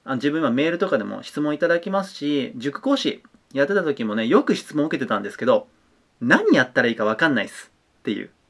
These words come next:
「まず何やったらいいですか？」みたいな。多分ね、これ、口にしたことある子多いと思うんですけど、まあ、そう聞くよね。自分でもそう聞くと思うもん。「何やったらいいか教えてよ」みたいな。そう。で、もちろ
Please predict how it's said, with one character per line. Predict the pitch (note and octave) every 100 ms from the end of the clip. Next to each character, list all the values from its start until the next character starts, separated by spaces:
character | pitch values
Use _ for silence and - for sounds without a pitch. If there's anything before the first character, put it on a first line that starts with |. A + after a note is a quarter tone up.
| _
「ま | C3+ A#3
ず | F#4+
何 | G#3 C4+
や | G3+
っ | -
た |
ら | B2+
い |
い | A#2+
で | G#2+
す |
か？」 | - A#2
み | G#2+
た |
い |
な。 | G#2+ - _ _ _ _
多 | D4
分 | C#4
ね、 | G#3
こ | G3+
れ、 | G3 - - _ _ _
口 | - C#4+
に | C4+
し |
た | C4
こ | C#4
と | -
あ |
る | F3+
子 | - G#2+ -
多 | G#3 G3
い |
と | -
思 | A2 A2
う |
ん | G#2
で | G2+
す |
け | -
ど、 | A#2 B2+ - _ _ _
ま | - C#4
あ、 |
そ | - D4
う |
聞 | G#3+ - -
く | E4
よ | D#3
ね。 | G#2+ A2+ C#3
自 | B2 D3+
分 | - C4+
で | C#4+
も |
そ | - D#3
う |
聞 | -
く | -
と | A3 G3+
思 | F#3+
う | D3+
も | G2+
ん。 | -
「何 | C#3 C#4+
や | D#4
っ | C#3+
た | A#2+
ら |
い | A2+
い |
か | G#2+
教 | A#2
え | A3
て |
よ」 | F#3
み | A#2
た | G#2
い |
な。 | - _ - - _
そ | - B2 - - - - - -
う。 |
で、 | E3 - - -
も | B3
ち | F4+
ろ | E4+